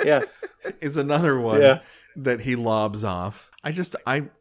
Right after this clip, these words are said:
Speaker 2: as far as I'm aware, it was never presented to me as a way to get around child,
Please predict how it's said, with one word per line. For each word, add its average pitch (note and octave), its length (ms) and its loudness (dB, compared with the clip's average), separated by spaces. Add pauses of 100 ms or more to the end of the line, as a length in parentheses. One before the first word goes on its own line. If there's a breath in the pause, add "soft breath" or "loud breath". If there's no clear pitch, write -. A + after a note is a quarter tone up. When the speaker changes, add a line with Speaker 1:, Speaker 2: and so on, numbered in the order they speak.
Speaker 2:
as G#2 180 -10
far A3+ 200 -6
as F#3+ 100 -6
I'm B2 140 -4
aware, G#2 280 -2
it F2+ 100 -6
was A2+ 160 -4
never D#3 240 -4
presented G#2 640 -6
to F#2+ 80 -8
me G2 400 -4
as F#2 220 -10
a G2 60 -6
way G#2 340 -6
to F#2+ 360 -8 (200)
get A#2+ 220 -4
around G#2+ 640 -4 (200)
child, B2+ 840 -6